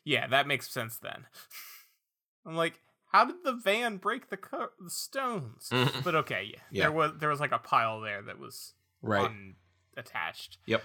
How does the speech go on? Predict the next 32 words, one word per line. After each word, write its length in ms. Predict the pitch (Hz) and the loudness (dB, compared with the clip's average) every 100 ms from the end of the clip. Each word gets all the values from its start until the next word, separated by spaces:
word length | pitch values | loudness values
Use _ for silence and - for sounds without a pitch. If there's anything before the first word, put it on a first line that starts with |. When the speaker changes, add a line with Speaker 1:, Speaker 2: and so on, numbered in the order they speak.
| - | -2
Speaker 1:
So 200 | - 226 | 2 2
it's 120 | 220 | 4
also 280 | 262 294 392 175 | 4 4 0 0
really 260 | 156 190 180 | -2 -2 0
lucky 380 | 147 143 139 104 | 0 0 0 0
as 140 | 131 | 0
he's, 260 | 156 135 - | -4 -6 -6
you 60 | |
know, 120 | 156 110 | -4 -2
escaping 520 | - 147 127 123 117 | -2 -2 0 -2 -4
and 100 | 113 | -6
he 60 | |
grabs, 680 | 117 135 131 127 120 - - _ _ _ - | -2 2 4 4 0 -14 -16 _ _ _ -4
I 60 | |
mean, 140 | 180 196 | -4 -2
he's 400 | 220 214 - - _ - | -4 -4 -8 -10 _ -10
a 80 | 190 | -8
pretty 320 | - 247 190 | -4 -4 2
average 380 | 143 135 120 - | 4 4 0 0
size, 340 | - 117 92 | 4 4 4
so 100 | - | 0
grabbing 240 | 147 208 190 | 2 4 2
the 40 | |
jacket 380 | 139 147 165 160 | 4 4 4 0
that 120 | 131 | -6
fits 260 | - 123 - | -2 -4 -2
makes 220 | 113 - | -6 -6
sense. 280 | - 117 - | -4 -4 -4
But 140 | - 156 | -6 -6
the 60 | |
fact 360 | 151 180 180 | 0 4 4
that 100 | - | 0